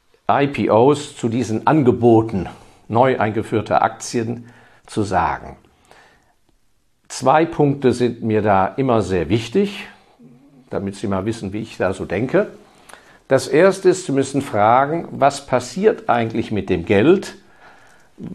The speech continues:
was da eingenommen wird über die Bank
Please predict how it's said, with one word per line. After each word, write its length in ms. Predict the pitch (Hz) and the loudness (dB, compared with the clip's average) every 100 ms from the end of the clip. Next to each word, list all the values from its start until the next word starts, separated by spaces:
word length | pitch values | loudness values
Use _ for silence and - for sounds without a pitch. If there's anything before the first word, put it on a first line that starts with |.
| - - | -12 0
was 560 | 110 139 - - - - | 2 2 -4 -14 -18 0
da 260 | 127 135 | 4 4
eingenommen 720 | - 160 165 127 113 101 87 82 | 4 4 4 4 4 2 0 -4
wird 200 | 80 - | -6 -6
über 220 | 98 78 | -4 -4
die 80 | 82 | 0
Bank 360 | 85 110 185 | 0 0 -6